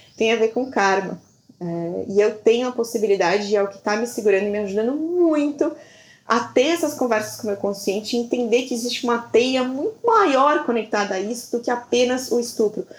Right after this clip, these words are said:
O estupro, ele foi um ralo que se formou pra muita coisa.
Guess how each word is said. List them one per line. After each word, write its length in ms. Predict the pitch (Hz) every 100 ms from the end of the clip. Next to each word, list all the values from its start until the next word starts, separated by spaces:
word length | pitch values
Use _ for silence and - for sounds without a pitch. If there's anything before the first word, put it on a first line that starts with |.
| - _
O 60 |
estupro, 640 | 233 - 269 294 285 233 214 - -
ele 200 | 240 240
foi 480 | - 254 262 262 - _ _
um 400 | 240 254 277 311 -
ralo 600 | - 214 220 240 240 202 - - - - - -
que 100 | -
se 200 | 247 -
formou 540 | 233 214 202 202 226 208
pra 360 | - 240 285 -
muita 600 | 294 294 294 285 262 240
coisa. 500 | 226 196 165 170 180